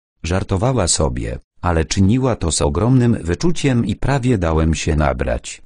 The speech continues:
„Szukasz męża na autostopie? Wśród kierowców czy turystów podróżujących podobnie jak ty?” Oba pola poszukiwań można uznać za beznadziejne.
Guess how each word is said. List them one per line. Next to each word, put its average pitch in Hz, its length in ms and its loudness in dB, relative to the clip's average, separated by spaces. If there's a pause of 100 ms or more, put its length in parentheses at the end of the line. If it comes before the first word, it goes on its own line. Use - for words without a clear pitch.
(440)
„Szukasz 92 420 -2
męża 82 380 0
na 73 140 0
autostopie? 82 840 -2 (440)
Wśród - 400 -2
kierowców 104 760 -2
czy 120 140 0
turystów 101 680 -2
podróżujących 95 880 0
podobnie 104 520 2
jak 113 220 0
ty?” 139 140 0 (500)
Oba 101 320 2
pola 131 360 2
poszukiwań 101 640 0
można 82 380 2
uznać 101 600 0
za 87 160 2
beznadziejne. 82 840 0